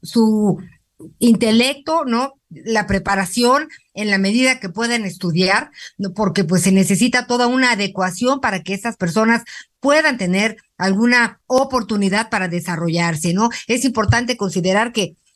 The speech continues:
pues, faltan escuelas especiales para los más de dos millones de mexicanos no oyentes. Esto tiene repercusiones en el desarrollo la-, laboral y por supuesto que en el destino de estas personas. Y también,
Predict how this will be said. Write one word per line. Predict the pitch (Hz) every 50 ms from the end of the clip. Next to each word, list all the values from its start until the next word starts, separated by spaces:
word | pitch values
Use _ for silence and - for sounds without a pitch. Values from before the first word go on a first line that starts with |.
| _ _
pues, | - 214 190 -
faltan | - 262 294 294 302 294 254
escuelas | 214 - - 247 262 269 254 254
especiales | 226 - - 190 175 175 233 240 247 269 262 254
para | - 220 202 196 185
los | 180 180 170 165
más | 220 233 233
de | 226 220 196
dos | 170 190 233 247 277 269 277
millones | 202 202 190 170 208 220 226 233 247 247 - - - - -
de | - 175 196 190
mexicanos | 196 196 185 196 180 156 160 214 220 226 233 240 247 240 - -
no | 214 202 220 226 247 262 -
oyentes. | - 220 220 185 220 240 262 277 269 277 226 190 - - - - - - -
Esto | 220 240 247 285 269 -
tiene | 269 262 269 277
repercusiones | 254 240 226 233 208 185 175 - 190 175 - 233 240 254 262 269 262 -
en | 202 202 196
el | 190 196 196
desarrollo | 185 196 190 208 190 190 226 247 254
la-, | 247 233 180 - 165
laboral | 175 190 185 196 190 180 185 202 226 262 262 - - _ _ _ _ -
y | 226 214
por | - 208 208 185
supuesto | - 214 196 208 254 277 277 302 294
que | 294 226
en | 202 196
el | 196 196
destino | 190 190 185 - 240 247 254 240
de | 226 208
estas | 220 226 - 240 233 -
personas. | - 180 147 - 175 165 170 170 170 165 - - - - - _
Y | - 285 294
también, | 302 302 302 311 349 381 370